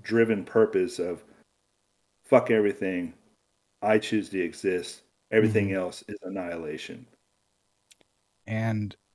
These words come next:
Speaker 2: everything else is <laughs> annihilation.
Speaker 1: Yeah.
Speaker 2: Because Rolk, uh, and actually, I'm gonna touch on this again, but the darkness, uh, fixes his, his glaive was broken too, and the dar-, and the
Speaker 1: Yeah.
Speaker 2: witness fixes it. And we'll, we'll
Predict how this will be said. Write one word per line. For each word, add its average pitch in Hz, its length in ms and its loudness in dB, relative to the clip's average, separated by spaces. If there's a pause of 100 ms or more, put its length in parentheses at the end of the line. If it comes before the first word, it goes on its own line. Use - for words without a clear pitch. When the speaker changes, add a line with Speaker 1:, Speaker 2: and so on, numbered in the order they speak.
(120)
Speaker 2:
everything 123 460 4
else 123 220 6
is 147 120 10
<laughs> - 0 -
annihilation. 127 800 4 (460)
Speaker 1:
Yeah. 170 140 -2
Speaker 2:
Because 120 420 4
Rolk, 127 500 2
uh, 117 260 2 (100)
and 127 300 2
actually, 123 440 0 (100)
I'm 120 180 0
gonna 147 140 10
touch 143 240 2
on 120 100 4
this 110 160 0
again, 95 460 -2 (380)
but 107 360 -2
the 117 140 -4
darkness, 127 720 2
uh, 98 240 -2
fixes - 760 -4
his, 107 280 -4
his 113 200 -4
glaive 131 280 2
was 117 120 2
broken 110 440 0
too, 95 440 -2
and 98 140 -4
the 98 60 -4
dar-, - 200 -6
and 101 340 -4
the 110 80 -2
Speaker 1:
Yeah. 107 60 0
Speaker 2:
witness 110 320 -2
fixes 95 420 -10
it. - 200 -10 (280)
And 117 100 0
we'll, 113 200 4
we'll 117 220 -6